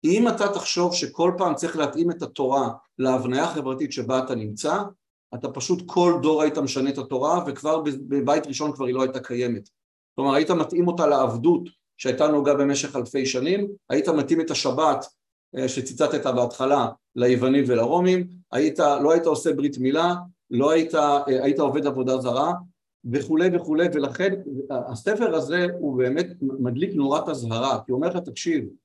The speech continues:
לקחת את הערכים הנכונים היום, ולרצות להתאים אליהם את התורה, אם היינו עובדים בשיטה הזאת,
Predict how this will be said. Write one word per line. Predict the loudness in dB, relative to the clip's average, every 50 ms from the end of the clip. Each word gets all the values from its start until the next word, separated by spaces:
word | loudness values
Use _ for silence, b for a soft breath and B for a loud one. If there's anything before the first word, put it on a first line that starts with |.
| _ _ -8 -6
לקחת | -4 -2 -2 -2 -2 0 -2 -2
את | 0 2
הערכים | 2 2 2 2 0 0 0 2 2
הנכונים | 2 -2 -2 -2 -2 0 0 0 2
היום, | 2 2 4 6 6 6 6 4 0 -4 -8 -12 _ _ _ _ _ _ _ -4
ולרצות | 0 2 2 2 2 2 2 2 2 2 4
להתאים | 2 2 2 2 0 2 2
אליהם | 2 2 2 0
את | 0 -4
התורה, | -6 -6 -2 -2 0 2 2 2 2 2 0 -2 -6 _ _ _ _ _ _ _ _ _ _ 2
אם | 4 6 6 6
היינו | 6 6 4 4 6 6
עובדים | 4 4 4 2 0 0 2 2
בשיטה | 0 -2 -2 -2 0 2 2 2
הזאת, | 2 0 2 2 2 2 0 -2